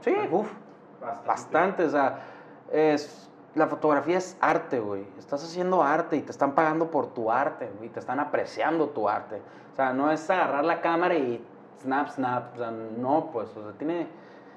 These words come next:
Speaker 1: tiene su chiste, pues, o sea, no, no se toman en automático las fotos, pues, toman en manual y tú decides lo que hace el fierro, entonces, se siente muy bien, se siente muy padre.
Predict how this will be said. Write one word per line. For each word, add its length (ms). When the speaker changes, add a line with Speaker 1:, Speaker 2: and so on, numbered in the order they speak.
Speaker 1:
tiene 160
su 100
chiste, 520
pues, 340
o 20
sea, 120
no, 160
no 140
se 100
toman 320
en 180
automático 680
las 160
fotos, 440
pues, 280
toman 180
en 140
manual 460
y 40
tú 160
decides 340
lo 140
que 100
hace 200
el 120
fierro, 380
entonces, 440
se 120
siente 220
muy 140
bien, 200
se 140
siente 200
muy 140
padre. 280